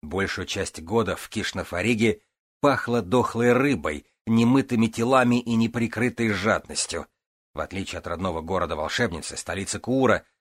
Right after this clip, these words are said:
где всегда пахло специями, обожжённой солнцем плиткой и отчаянием. Портовый город был шокирующе покрыт снегом, который в то же время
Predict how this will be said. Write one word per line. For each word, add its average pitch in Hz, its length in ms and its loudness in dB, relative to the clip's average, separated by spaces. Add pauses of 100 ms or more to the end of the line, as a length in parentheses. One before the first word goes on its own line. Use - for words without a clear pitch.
(160)
где 135 400 6
всегда 95 520 -4
пахло 82 380 -4
специями, 113 720 0 (160)
обожжённой 87 680 0
солнцем 90 460 -6
плиткой 95 420 -8
и 90 180 -12
отчаянием. 80 640 -8 (1080)
Портовый 185 420 6
город 135 320 6
был 123 180 4
шокирующе 123 680 2
покрыт 113 400 -2
снегом, 87 500 0
который 95 380 -2
в - 100 -10
то 107 140 0
же 90 120 -2
время 113 400 2